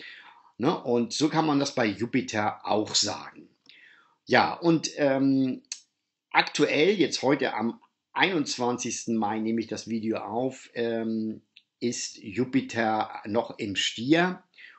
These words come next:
und wird aber jetzt so, äh, bis zum Sonntag da die letzten Bogenminuten hinter sich bringen und dann ins Zeichen Zwillinge eintauchen. Ja, was bedeutet das für uns alle?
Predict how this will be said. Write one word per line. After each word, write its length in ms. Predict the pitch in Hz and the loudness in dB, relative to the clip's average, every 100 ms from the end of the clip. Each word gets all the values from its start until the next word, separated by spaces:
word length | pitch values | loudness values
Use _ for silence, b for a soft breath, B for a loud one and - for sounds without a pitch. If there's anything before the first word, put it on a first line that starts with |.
| B | B
und 180 | 113 101 | -4 2
wird 240 | 120 - | 0 0
aber 180 | 110 110 | -2 -2
jetzt 360 | 98 104 - - | -2 -4 -8 -6
so, 300 | 110 104 104 | -2 -2 -4
äh, 320 | 113 101 101 98 | -4 -4 -4 -6
bis 540 | 92 117 - - - | -6 -6 -6 -10 -6
zum 200 | 113 101 | -4 -4
Sonntag 600 | 98 104 113 110 101 - _ | -4 -4 -2 -4 -4 -12 _
da 180 | 107 101 | -4 -4
die 140 | 104 98 | -4 -6
letzten 400 | 101 - 107 101 | -8 -8 -8 -2
Bogenminuten 680 | 120 131 120 117 113 110 | 0 2 0 0 -2 -2
hinter 240 | 107 120 104 | -4 -2 -4
sich 200 | 107 - | -6 -4
bringen 200 | 110 107 | -4 -4
und 140 | 101 | -6
dann 280 | 98 104 104 B B B B | -6 -8 -10 B B B B
ins 340 | 123 135 - | -2 -2 -6
Zeichen 400 | - 107 104 113 | -6 -4 -4 -8
Zwillinge 760 | - - 87 92 120 123 117 - | -6 -8 -4 -2 0 2 0 -2
eintauchen. 720 | 92 90 - 90 - 90 92 _ B B B B B B | -8 -12 -12 -12 -12 -16 -16 _ B B B B B B
Ja, 220 | 127 113 | 2 4
was 140 | 160 - | 4 4
bedeutet 560 | 175 147 202 180 117 | 4 6 6 4 2
das 220 | 113 117 | 0 0
für 160 | - 117 | -2 -4
uns 160 | 104 - | -4 -4
alle? 540 | 113 131 113 151 | 0 2 4 2